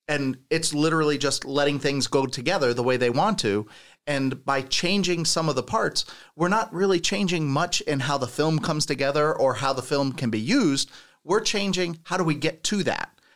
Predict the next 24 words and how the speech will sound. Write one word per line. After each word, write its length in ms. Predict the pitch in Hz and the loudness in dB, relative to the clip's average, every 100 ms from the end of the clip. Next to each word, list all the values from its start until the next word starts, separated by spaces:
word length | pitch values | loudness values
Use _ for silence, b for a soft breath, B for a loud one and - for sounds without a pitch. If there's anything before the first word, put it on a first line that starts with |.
| b | b
How 220 | 147 190 | 0 2
are 80 | 220 | 2
we 140 | 202 190 | 0 -4
carrying 500 | - 170 156 123 110 | -2 -2 0 0 -2
it 180 | 110 - | -4 -2
from 240 | 139 131 | -2 0
the 80 | 123 | 0
liquid 360 | 127 160 180 | 0 0 -2
state 260 | - 156 156 | 0 0 0
in 80 | 151 | -2
the 80 | 123 | -2
bucket 480 | 117 - 120 - - | -2 -2 -4 -4 -6
to 80 | |
the 100 | 127 | -4
cured 320 | 123 143 147 139 | -2 0 0 0
state 320 | - 127 127 | -2 -2 -2
on 140 | 127 127 | -2 -2
the 80 | 117 | -2
wall 480 | 147 143 101 113 - | 0 0 0 -2 -2
or 180 | 127 120 | -2 0
on 100 | 117 | -2
the 80 | 113 | -6
tank 400 | 139 135 127 127 | -4 -2 -2 -2
or 240 | 120 113 | -2 -2